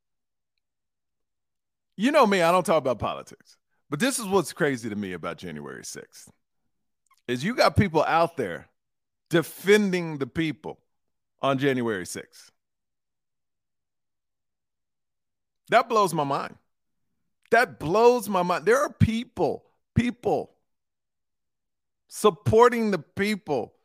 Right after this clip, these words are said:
that stormed the Capitol on January sixth. I don't care why they did it. I don't care if you like the president, if you don't like the president. They stormed the Capitol on January sixth, and you got people defending them.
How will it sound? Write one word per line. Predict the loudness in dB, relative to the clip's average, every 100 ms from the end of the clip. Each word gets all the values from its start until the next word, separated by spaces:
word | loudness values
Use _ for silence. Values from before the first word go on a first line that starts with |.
| _ _ _ _ _
that | -2 -2
stormed | 0 0 2
the | -2
Capitol | 0 0 0 -2
on | -2 -2
January | -8 -8 -8
sixth. | -8 -8 -2
I | -2
don't | 0
care | 2
why | 4 4
they | 4
did | 0 -4 -4
it. | -6 _ _ _ _ _ _ _ _ _ _ _ _ -6
I |
don't | -4
care | -2 0 0
if | -4
you | 0
like | 4 6 4
the | 0
president, | 4 2 2 -4 -8
if | -12
you | -4
don't | -2 -2
like | -4 -6
the | -8
president. | -4 -4 -6 -16 _ _ _ 4
They | 4
stormed | 4 4 8 8 6
the | 0
Capitol | -4 0 0 0 -8 -14 -12
on | -8 -6
January | -4 -4 -4 -6
sixth, | -8 _ _
and | -10
you | -2
got | 0 0
people | -2 -2 2
defending | 0 2 -2 0 -2 -4
them. | -6 -10